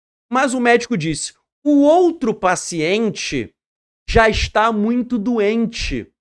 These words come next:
A doença dele é incurável. Ele vai morrer. Não há o que fazer, ele vai morrer. Então ele pode comer de tudo. Se ele vai morrer mesmo, ele vai morrer, libera e ele come tudo e morre.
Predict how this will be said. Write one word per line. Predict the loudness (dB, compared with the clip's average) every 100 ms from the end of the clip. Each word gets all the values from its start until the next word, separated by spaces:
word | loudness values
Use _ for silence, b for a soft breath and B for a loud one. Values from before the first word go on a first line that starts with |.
| _ _ _ 0
A | 0
doença | 2 2 2 0 0 0
dele | 2 0 0 0
é | 0
incurável. | 2 0 0 -2 2 4 6 4 4 2 4 2 -2 _ _ _ _ 2
Ele | 4 8 8
vai | 8 4
morrer. | 6 4 4 6 6 6 2 _ _ _ _ _ _ _ _ _ _ _
Não | 6 6 8
há | 8 8
o | 8
que | 6 2
fazer, | 4 0 0 0 0 -2 _
ele | 0 2 2
vai | 4 4
morrer. | 0 0 2 0 -2 _ _ _ _ _ _
Então | -4 -2 2
ele | 0
pode | 0 -4 -4
comer | -4 -2 -2
de | -4
tudo. | -4 -2 -2 -4 -8 _ _ _
Se | 0
ele |
vai | 2 2
morrer | 2 0 0 0
mesmo, | 2 0 -2 -14 _ _ _
ele | -2
vai | 0
morrer, | 0 -2 2 0 0 _ _ _
libera | 6 8 8 8 6 4
e | 2
ele | -4
come | 2 2 2
tudo | -2 -4
e | 2
morre. | 4 4 0